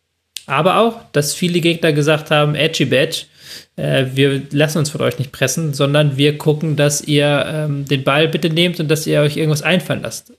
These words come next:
Und dann war das Schalke-Spiel sehr schematisch.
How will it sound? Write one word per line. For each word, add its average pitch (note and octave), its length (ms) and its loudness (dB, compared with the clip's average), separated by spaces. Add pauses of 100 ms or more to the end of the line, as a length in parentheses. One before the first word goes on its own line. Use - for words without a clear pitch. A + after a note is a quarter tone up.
(120)
Und C3+ 160 -4
dann E3 260 2
war D#3 160 4
das D3 180 2
Schalke-Spiel D3+ 640 -2
sehr C3 200 2
schematisch. - 720 -6